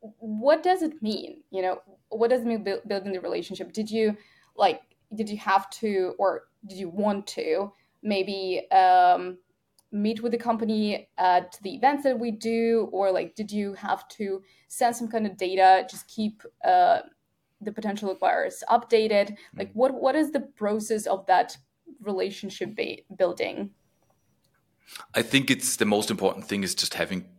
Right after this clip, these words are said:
Speaker 2: calls. I mean, in times like these, you don't have to meet in person for, for, for every, for every knowledge exchange. I think to just have these regular calls to see a little bit what, for example, from the potential acquirer side is changing.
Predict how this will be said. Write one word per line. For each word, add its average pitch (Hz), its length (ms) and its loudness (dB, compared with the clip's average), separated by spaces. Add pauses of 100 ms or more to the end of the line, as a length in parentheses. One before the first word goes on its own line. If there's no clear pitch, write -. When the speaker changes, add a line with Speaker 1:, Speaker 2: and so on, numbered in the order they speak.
(100)
Speaker 2:
calls. 101 720 0 (200)
I 90 120 -10
mean, 87 440 -6
in 95 160 -16 (180)
times 90 240 -4
like 90 140 -4
these, 95 180 -4
you 92 80 -4
don't 87 240 -2
have 82 200 -4
to 92 80 -4
meet 90 220 -2
in 90 100 -2
person 87 440 -4 (460)
for, 87 260 -4
for, 82 500 -2
for 85 200 0
every, 82 440 0 (640)
for - 140 -6
every 87 540 -8
knowledge 92 320 -4
exchange. 98 540 -2 (380)
I 107 60 -6
think 104 220 -6
to 101 60 -8
just 95 220 -2
have 92 140 2
these 92 200 -8
regular 98 340 4
calls 104 560 2
to 98 100 -8
see - 140 -2
a 101 40 -4
little 98 200 -4
bit 92 260 -6 (560)
what, 98 300 0
for - 140 -2
example, 90 360 -2
from 87 280 -8
the 87 80 -8
potential 87 440 -6
acquirer 90 380 -4
side 92 460 -2
is - 160 -8
changing. 87 640 -2